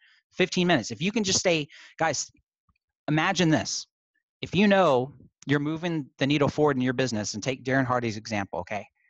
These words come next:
All that time he spent, he only,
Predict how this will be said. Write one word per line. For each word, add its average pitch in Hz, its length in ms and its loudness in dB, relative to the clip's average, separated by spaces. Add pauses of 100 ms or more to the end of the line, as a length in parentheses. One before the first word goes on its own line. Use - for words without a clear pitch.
(720)
All 180 220 6
that 208 200 0
time 165 260 0
he 151 120 -2
spent, 123 400 -6
he 143 160 0
only, 135 220 4